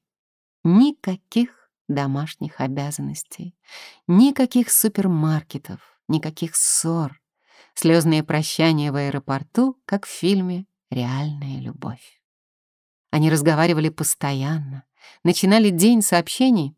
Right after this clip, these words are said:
и заканчивали ими. И в конце концов осознали, как сильно любят друг друга.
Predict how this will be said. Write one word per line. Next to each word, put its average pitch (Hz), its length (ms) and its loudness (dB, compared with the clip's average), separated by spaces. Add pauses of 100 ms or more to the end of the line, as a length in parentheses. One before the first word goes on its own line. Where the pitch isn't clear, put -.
(140)
и 226 100 0
заканчивали 156 640 -4
ими. 151 320 -4 (540)
И - 40 -8
в - 60 -14
конце 156 280 -2
концов 156 420 -4
осознали, 151 680 -2 (400)
как 156 180 -4
сильно 220 480 2
любят 135 720 -4
друг 135 260 -6
друга. 135 360 -6